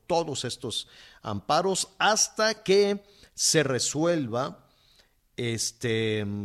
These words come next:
pues toda esta, esta situación. Hay un tema ahí muy complicado. Lo que se tiene que resolver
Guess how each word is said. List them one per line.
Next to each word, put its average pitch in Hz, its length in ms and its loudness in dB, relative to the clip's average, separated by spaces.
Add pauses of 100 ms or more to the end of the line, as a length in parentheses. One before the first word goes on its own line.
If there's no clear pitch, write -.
(280)
pues - 180 -4
toda 139 160 0
esta, 131 480 -2
esta 127 380 -2
situación. 139 560 -2
Hay 214 180 -2
un 233 100 -4
tema 196 220 -4
ahí 185 100 0
muy 180 160 0
complicado. 127 520 -4
Lo 120 160 -4
que 147 80 -4
se 131 140 -4
tiene 208 320 -6
que 208 120 -4
resolver 120 720 -6